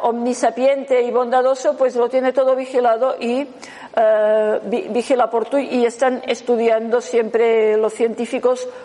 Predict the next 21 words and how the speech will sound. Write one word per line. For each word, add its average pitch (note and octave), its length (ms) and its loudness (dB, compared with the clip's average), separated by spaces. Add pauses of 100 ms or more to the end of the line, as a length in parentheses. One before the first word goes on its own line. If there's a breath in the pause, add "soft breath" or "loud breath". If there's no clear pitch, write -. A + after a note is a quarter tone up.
cómo B3 240 0
curar A#3 320 2
las A3+ 240 0
enfermedades. G3+ 920 -2 (440 loud breath)
O G#3+ 160 0
sea, G#3+ 420 0 (440 loud breath)
he, A#3 360 2
he A3+ 40 2
visto A#3 300 -2
morir A#3+ 280 0
a A#3 40 2
muchas A#3+ 340 -2
personas C4+ 680 0
y C4+ 80 -2
dicen, A#3+ 320 -4 (440 loud breath)
"¿Y B3+ 60 0
eso F#4 160 0
que F#4 80 0
están C#4+ 260 0
investigando? A#3+ 800 0
Pero B3 240 2